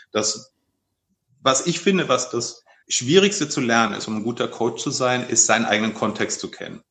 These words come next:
Also sich zu kennen und seine eigene Gedankenwelt, seine eigenen Meinungen, seine Überzeugungen, seine eigenen Glaubenssätze, sich deren sehr bewusst zu sein. Weil wenn ein Klient mir gegenüber sitzt und mir etwas erzählt,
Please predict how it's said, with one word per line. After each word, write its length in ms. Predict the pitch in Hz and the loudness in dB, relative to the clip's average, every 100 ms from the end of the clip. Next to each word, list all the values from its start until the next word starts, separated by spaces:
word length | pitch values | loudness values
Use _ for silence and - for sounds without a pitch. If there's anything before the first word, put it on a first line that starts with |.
| _ | _
Also 200 | 98 98 | -8 -4
sich 260 | 101 143 - | -2 -2 -2
zu 160 | 147 | -8
kennen 320 | - 135 143 | -2 -2 -2
und 180 | 143 104 | -4 -4
seine 240 | 107 104 107 | -2 -2 0
eigene 240 | 104 110 | -2 -2
Gedankenwelt, 800 | - 95 104 147 139 135 135 131 | -2 0 0 0 -6 -2 -2 -4
seine 240 | 110 107 | -6 -4
eigenen 320 | - 104 107 104 | -4 -4 -4 0
Meinungen, 460 | 104 120 131 127 | 2 2 2 -2
seine 200 | 107 98 | 0 0
Überzeugungen, 880 | 92 101 - - 117 117 117 113 113 | -2 -4 -4 -2 0 0 0 0 -2
seine 260 | 101 92 - | -2 -4 -4
eigenen 260 | 95 92 | -6 -10
Glaubenssätze, 840 | - 101 120 117 110 107 - 110 110 - - _ - | -6 -2 -2 -2 -6 -8 -4 -4 -4 -10 -20 _ -4
sich 220 | 127 120 | -2 2
deren 280 | 113 120 117 | 4 4 2
sehr 260 | 107 110 | 2 2
bewusst 400 | 113 101 107 - | 2 -2 -2 -2
zu 80 | - | -2
sein. 360 | 92 82 85 90 | -2 -2 -4 2
Weil 360 | 92 101 101 - _ - | 4 4 0 -12 _ -4
wenn 140 | 101 | -2
ein 100 | 107 | -2
Klient 440 | 107 107 104 151 127 | -2 -2 -2 -2 -4
mir 100 | 117 | -2
gegenüber 520 | 117 113 113 143 151 | 0 0 -2 -2 0
sitzt 440 | 156 190 - - _ _ _ _ _ _ _ _ - _ | 0 -4 -8 -14 _ _ _ _ _ _ _ _ -20 _
und 160 | 127 123 | -2 2
mir 100 | 123 | 2
etwas 260 | 113 117 110 | 2 0 -2
erzählt, 600 | 87 - 110 135 190 | -4 -2 2 2 0